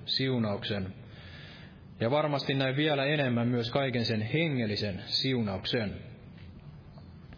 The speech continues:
Ja niin kuin täällä tuli sydämelle tämä Luukkaan evankeliumin kohta, jossa Jeesus kertoi tästä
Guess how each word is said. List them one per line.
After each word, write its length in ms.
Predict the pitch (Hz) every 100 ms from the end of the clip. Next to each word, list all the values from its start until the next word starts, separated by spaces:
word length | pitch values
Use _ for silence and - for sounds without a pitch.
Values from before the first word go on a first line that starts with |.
| -
Ja 60 |
niin 140 | 120 131
kuin 120 | 135
täällä 260 | 143 135 - - - - - - - - - - - - - - - - - - - -
tuli 200 | 120 120
sydämelle 360 | 135 123 117
tämä 240 | 117 117 123
Luukkaan 480 | 135 123 - 113
evankeliumin 680 | 123 123 110 113 107 104 101 - - - -
kohta, 400 | 135 127 - 104
jossa 240 | 101 -
Jeesus 500 | 113 117 101 95 - - - - - - - - - - - - -
kertoi 400 | 156 165 151 139
tästä 300 | 143 -